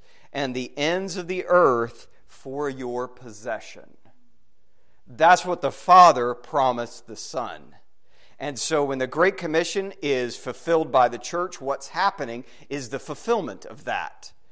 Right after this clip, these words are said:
That people are being saved and incorporated into the kingdom of God and thus being restored to exercise dominion under the great King Jesus Christ and extend the righteous rule of man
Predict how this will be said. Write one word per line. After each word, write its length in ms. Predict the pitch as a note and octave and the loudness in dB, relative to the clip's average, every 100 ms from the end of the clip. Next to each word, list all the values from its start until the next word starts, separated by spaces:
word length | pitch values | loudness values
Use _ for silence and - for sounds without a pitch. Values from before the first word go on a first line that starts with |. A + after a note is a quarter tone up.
| - - - | -20 -20 -20
That 320 | A#2+ D3 D3 D3+ | -2 2 2 2
people 400 | G3 G#3 G#3+ F3 | -6 -2 2 2
are 80 | |
being 320 | C3 C3+ B2 A#2 | 2 -2 -4 -6
saved 640 | - F#3 G3 G#3+ G#3+ E3 - | -6 0 2 2 -2 -8 -6
and 140 | C3 | -6
incorporated 760 | A#2+ A#2 - F#3 G3+ G3+ F#3 D3 | -6 -8 0 0 2 0 0 -2
into 180 | B2 A#2 | -6 -8
the 80 | A2+ | -10
kingdom 360 | E3+ F#3 F#3 | -8 -8 -6
of 120 | D#3+ | -4
God 400 | C#3+ C#3+ D3 C#3+ C#3 - F3 | 2 4 6 4 0 -14 -8
and 160 | C3+ C3+ | -6 0
thus 220 | D3 - | 0 0
being 260 | C#3+ C3+ | -4 -4
restored 880 | B2 B2+ - - G3+ E3 A#2 F2+ - - - - - - - - | -6 -10 -10 0 2 4 0 -4 -16 -20 -20 -20 -20 -20 -20 -12
to 160 | C#3+ | 2
exercise 640 | D3+ F#3+ D3+ - C#3 B2+ A2+ | 2 2 -4 0 4 4 2
dominion 600 | B2 A#2 C#3 B2 G#2 G#2 - - - | -6 -2 -2 -2 -6 -8 -16 -20 -12
under 180 | B2 A2+ | -10 -8
the 80 | G#2+ | -4
great 300 | A#2+ B2 A#2+ | -2 -2 -4
King 240 | A#2+ A2 | -8 -8
Jesus 380 | G#2+ A2 G#2+ - | -10 -10 -10 -10
Christ 580 | - B2 G2+ G2 - - - - - | -2 0 0 -4 -12 -16 -20 -18 -8
and 120 | C3+ | -6
extend 640 | B2+ - - F3+ F#3 F#3+ | -6 -10 -6 -2 -2 -2
the 80 | C#3 | -6
righteous 640 | A2+ B2+ D3 D3 D#3 - | -2 0 0 -2 -12 -12
rule 600 | C3+ C#3+ D#3+ A#2+ G#2+ A2 - - - | -10 -4 -2 -2 -6 -8 -14 -20 -14
of 120 | A#2+ | -12
man 520 | A2+ B2 B2 G2+ F#2+ | -4 -2 -2 -4 -8